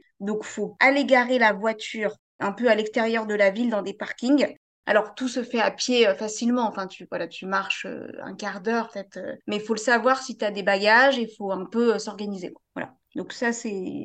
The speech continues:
c'est, voilà, c'est juste, c'est le point à savoir. Euh, on a circulé un tout petit peu avec une voiture dans des rues très étroites.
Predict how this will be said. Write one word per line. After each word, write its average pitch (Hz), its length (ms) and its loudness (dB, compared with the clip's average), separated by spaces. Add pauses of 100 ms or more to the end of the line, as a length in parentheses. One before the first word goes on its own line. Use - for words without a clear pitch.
c'est, - 220 -16
voilà, - 160 -8
c'est - 160 -10
juste, 208 240 -8
c'est 233 80 -2
le 202 120 -2
point 233 280 0
à 220 40 2
savoir. 220 600 0 (120)
Euh, 190 520 6
on 190 160 -8
a 202 40 -6
circulé 220 440 -6
un 185 100 -4
tout 262 180 -8
petit 262 140 -8
peu 254 80 -6
avec 262 180 0
une 233 140 2
voiture 233 540 0
dans 214 120 -2
des 214 140 0
rues 240 220 -4
très 269 280 -2
étroites. 247 440 0